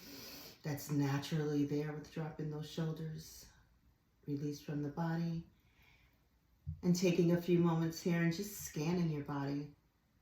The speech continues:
What do things feel like? How's your day beginning, ending, or what's happening in the middle? Just identifying that with no attachments. And so when I talk about the wellness framework of self-care, movement, lifestyle, and mindset,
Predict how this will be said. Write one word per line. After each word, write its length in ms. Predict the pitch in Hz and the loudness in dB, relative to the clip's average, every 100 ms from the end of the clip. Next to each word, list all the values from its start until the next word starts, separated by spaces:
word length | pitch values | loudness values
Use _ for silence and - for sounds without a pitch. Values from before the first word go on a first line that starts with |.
| _ _ | _ _
What 140 | 165 165 | -4 -2
do 60 | |
things 340 | 160 165 160 - | -2 -4 -4 -6
feel 260 | - 190 | -4 -4
like? 340 | 185 180 180 175 - - - _ _ _ _ _ _ _ _ _ _ _ _ | -2 -2 -2 -4 -10 -20 -20 _ _ _ _ _ _ _ _ _ _ _ _
How's 260 | 160 147 | -2 -2
your 80 | 143 | 0
day 100 | 139 | 0
beginning, 720 | 135 139 160 165 165 160 170 - | 0 0 0 2 2 0 -2 -2
ending, 540 | 147 151 151 151 156 156 - - - - - - - | -2 -2 -4 -6 -8 -12 -16 -20 -20 -20 -20 -18 -8
or 80 | 147 | -6
what's 200 | 147 - | -6 -6
happening 380 | 156 - 151 | -8 -6 -4
in 80 | 143 | -2
the 240 | 143 143 160 | -2 -2 -2
middle? 380 | 165 160 160 - _ _ _ _ _ _ | -2 -4 -6 -10 _ _ _ _ _ _
Just 180 | - - | -14 -8
identifying 800 | 247 165 160 165 165 156 151 151 | -6 -2 0 0 -2 -4 -4 -6
that 240 | 147 - | -6 -6
with 180 | 160 - | -8 -6
no 140 | 151 | -6
attachments. 880 | 151 - 180 175 - 175 170 - - - _ _ _ _ - - - _ _ _ _ _ _ _ _ _ _ _ - - - | -6 -6 -4 -4 -2 -2 0 -4 -12 -20 _ _ _ _ -20 -20 -20 _ _ _ _ _ _ _ _ _ _ _ -20 -16 -8
And 100 | 180 | -2
so 140 | 214 | 2
when 140 | 214 | 4
I 60 | 202 | 4
talk 200 | 208 202 | 2 0
about 220 | 208 202 | 2 2
the 100 | 202 | 4
wellness 480 | 185 180 180 180 - | 6 6 6 4 2
framework 580 | - 170 170 170 160 - | 0 4 6 6 4 2
of 120 | 165 | -2
self-care, 840 | - 170 160 160 - 175 165 151 | -2 0 0 -2 -2 2 2 2
movement, 580 | 151 151 143 156 147 143 | 0 -2 -2 0 0 0
lifestyle, 800 | 143 143 143 - - 156 143 143 | 2 2 0 -6 -8 -2 0 2
and 200 | 143 139 | 2 2
mindset, 680 | 139 139 143 - - 139 135 | 2 0 -2 -4 -4 -4 -4